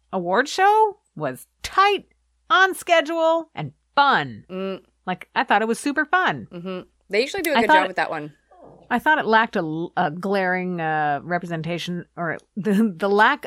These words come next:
Speaker 1: of representation of rock was glaring to
Speaker 2: Right.
Speaker 1: me. Um, but for whatever reason, they don't show those categories, and who knows why. And who knows why, because the C M T, uh, Music Awards were also fun, with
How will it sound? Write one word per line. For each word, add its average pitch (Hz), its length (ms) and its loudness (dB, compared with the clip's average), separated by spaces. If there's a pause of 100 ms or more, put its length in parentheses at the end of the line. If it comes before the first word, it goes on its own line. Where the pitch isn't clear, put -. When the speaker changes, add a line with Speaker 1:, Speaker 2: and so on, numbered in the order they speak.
Speaker 1:
of 196 520 2
representation 190 800 -2
of 180 180 -2
rock 156 640 2 (140)
was 180 180 -4
glaring 170 720 -2 (400)
to 143 80 -6
Speaker 2:
Right. 139 40 0
Speaker 1:
me. 196 320 -4 (580)
Um, 180 680 -2 (120)
but 180 200 -6
for 185 100 -6
whatever 170 240 -2
reason, 165 240 -6
they 151 140 -4
don't 151 240 -6
show 160 180 -6
those 143 180 -8
categories, 139 540 -8
and 151 80 -10
who 160 160 -6
knows 147 260 -6
why. 143 360 -6 (840)
And 196 160 -2
who 269 200 0
knows 285 260 2
why, 180 460 4
because 190 360 0
the 208 60 -4
C 330 260 -2
M 277 220 2
T, 247 480 2
uh, 151 540 4
Music 185 260 -2
Awards 170 420 0 (200)
were 202 160 2
also 262 420 4
fun, 175 500 2 (240)
with 190 300 -2